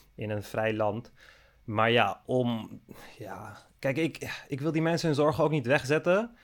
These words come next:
Er zijn, er zullen vast wel alternatieve locaties zijn voor dat soort dingen. Maar tegelijkertijd is het ook van, als jij drie mensen irriteert om vijfduizend huizen van stroom te voorzien, dan vind ik dat prima.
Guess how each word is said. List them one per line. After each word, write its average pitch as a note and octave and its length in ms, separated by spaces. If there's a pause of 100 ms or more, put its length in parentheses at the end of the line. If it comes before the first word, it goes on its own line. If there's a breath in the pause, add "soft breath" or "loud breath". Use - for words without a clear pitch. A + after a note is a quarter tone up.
(200 soft breath)
Er C3 140
zijn, C3+ 240
er D3 120
zullen C#3 220
vast D3+ 200
wel C3+ 120
alternatieve B2+ 520
locaties A#2 460
zijn B2 220
voor B2 180
dat A#2+ 140
soort A2+ 240
dingen. C#3 500
Maar A#2 160
tegelijkertijd A#2+ 720
is A2+ 100
het A#2 120
ook A#2 180
van, A2 340 (360 loud breath)
als A2 180
jij G#2 220
drie A#2 280
mensen A#2 300
irriteert A2+ 520
om A2 220
vijfduizend A2 520
huizen G#2+ 280
van G#2+ 160
stroom A#2+ 320
te C#3 100
voorzien, C3+ 400
dan A#2+ 140
vind A2 160
ik G#2 60
dat - 220
prima. G#2 480